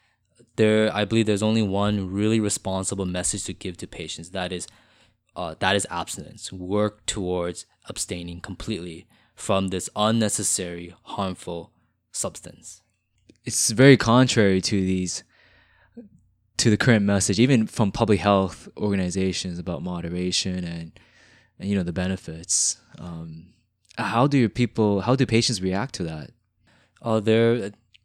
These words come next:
Speaker 1: they don't challenge it. Um, they, I think they, s-, when it's explained to them, so, you know, I don't just say, "Stop drinking alcohol," right?
Speaker 2: Yeah.
Speaker 1: You explain to them, you sh-, actually discuss these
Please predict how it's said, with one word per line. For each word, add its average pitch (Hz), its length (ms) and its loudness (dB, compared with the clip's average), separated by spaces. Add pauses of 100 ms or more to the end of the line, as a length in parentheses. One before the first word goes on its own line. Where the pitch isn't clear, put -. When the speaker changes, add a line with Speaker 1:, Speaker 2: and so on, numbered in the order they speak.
(180)
Speaker 1:
they 113 120 4
don't 143 180 4
challenge 117 400 0
it. 71 180 -8 (200)
Um, 92 600 -8 (100)
they, 101 240 0
I 95 100 -4
think 127 160 2
they, 110 100 4
s-, - 140 -2 (200)
when 110 220 2
it's 143 140 2
explained 104 600 -2
to 101 100 -8
them, 82 300 -10
so, 87 420 -10 (460)
you 110 80 -2
know, 101 120 0
I 95 80 2
don't 117 180 2
just 120 180 0
say, 95 320 -2 (580)
"Stop - 260 -2
drinking 85 200 -6
alcohol," 90 680 -10
right? 90 200 -6
Speaker 2:
Yeah. 95 60 -8
Speaker 1:
You 95 260 -8
explain 113 440 0
to 110 120 -8
them, 87 160 -8
you 95 200 -6
sh-, - 160 -6 (340)
actually 104 240 -4
discuss 107 540 -2
these - 440 -10